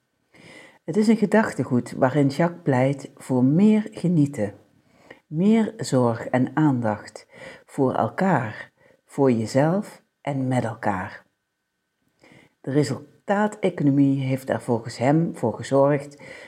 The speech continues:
dat de passie, de trots en de glans uit veler ogen zijn verdwenen. Hij vertelt in zijn verhaal dat door samen te genieten, betrokkenheid en zinvolheid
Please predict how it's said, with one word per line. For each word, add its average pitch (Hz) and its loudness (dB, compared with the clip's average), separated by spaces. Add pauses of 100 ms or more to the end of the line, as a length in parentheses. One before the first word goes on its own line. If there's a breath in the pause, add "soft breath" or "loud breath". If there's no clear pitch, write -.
(100)
dat 127 -4
de 127 -4
passie, 185 -2 (220 soft breath)
de 120 -12
trots - -4
en 185 -6
de 170 -4
glans 127 0
uit 117 -6
veler 160 2
ogen 135 2
zijn 120 -2
verdwenen. 110 -6 (1200 loud breath)
Hij 143 -2
vertelt 240 2
in 185 2
zijn 160 2
verhaal 117 -2
dat 143 0
door 139 0
samen 233 4
te 175 -4
genieten, 123 0 (400 loud breath)
betrokkenheid 185 0
en 220 4
zinvolheid 123 0